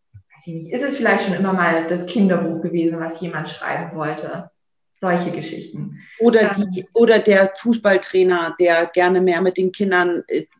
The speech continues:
Speaker 2: Fußball
Speaker 1: Ja.
Speaker 2: trainieren möchte oder der vielleicht auch die Älteren unterstützen möchte,
Speaker 1: Total.
Speaker 2: was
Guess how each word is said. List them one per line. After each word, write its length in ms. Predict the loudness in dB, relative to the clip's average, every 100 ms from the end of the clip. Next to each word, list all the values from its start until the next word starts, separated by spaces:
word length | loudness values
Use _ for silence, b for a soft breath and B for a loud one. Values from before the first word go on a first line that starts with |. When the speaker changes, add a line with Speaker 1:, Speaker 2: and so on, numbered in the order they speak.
| -6
Speaker 2:
Fußball 340 | -4 0 0
Speaker 1:
Ja. 40 | 0
Speaker 2:
trainieren 480 | -4 -2 -2 0 -2
möchte 540 | -4 -4 -4 -4 0
oder 380 | 2 4 2 2
der 400 | 4 4 2 -2 -10 -20 -10
vielleicht 360 | -2 -2 -2 -4
auch 180 | -4 -4
die 160 | -2
Älteren 540 | 2 2 0 -4 -4 -4
unterstützen 680 | -4 -4 -2 -6 -4 -4
möchte, 380 | -4 -6 -4 -2
Speaker 1:
Total. 140 | 0 2
Speaker 2:
was 140 | 2